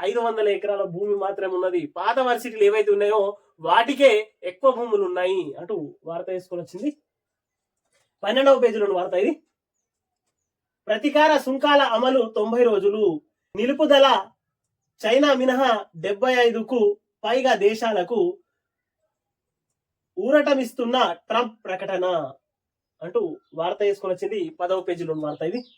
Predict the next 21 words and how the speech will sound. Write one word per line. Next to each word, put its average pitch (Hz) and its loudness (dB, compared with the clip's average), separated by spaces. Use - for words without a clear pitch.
హైదరాబాద్ 285 2
అమరావతి 247 2
గ్రీన్ఫీల్డ్ 233 -4
హైవే 196 2
అంటూ 180 -4
తొమ్మిదవ 214 -2
పేజీలోని 175 -4
వార్త 160 -4
ఇది. 180 -4
బ్రిటిష్ 285 2
వారి 311 4
కంటే 294 4
బీజేపీ 269 2
నేతలు 269 4
ప్రమాదకారులు, 202 -4
వారిని 269 4
తరిమి 254 0
కొట్టినట్లుగా 254 0
దేశంలో 247 4
బీజేపీని 233 0
ఓడిద్దాం. 175 0